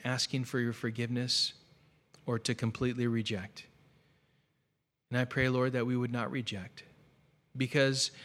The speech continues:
by coming to you and confessing and asking for your forgiveness,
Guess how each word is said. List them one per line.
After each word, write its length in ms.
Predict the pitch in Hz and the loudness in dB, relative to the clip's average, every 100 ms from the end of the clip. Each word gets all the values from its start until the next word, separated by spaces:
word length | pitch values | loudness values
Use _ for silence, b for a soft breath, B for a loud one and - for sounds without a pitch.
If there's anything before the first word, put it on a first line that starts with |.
| B B B | B B B
by 140 | 139 | 2
coming 440 | 135 - 156 165 160 | 2 2 4 4 2
to 140 | - | 2
you 360 | 143 143 147 147 | 2 4 4 4
and 280 | 120 110 110 | 2 -2 -4
confessing 580 | 131 117 131 131 - 127 | -6 0 0 0 -2 0
and 140 | 117 | 0
asking 360 | 120 131 - 123 | 0 0 -2 -2
for 360 | 131 117 120 | -2 -2 -4
your 160 | 180 135 | -2 -2
forgiveness, 800 | 120 123 117 117 104 98 - - | 0 -2 0 -2 -2 -2 -2 -4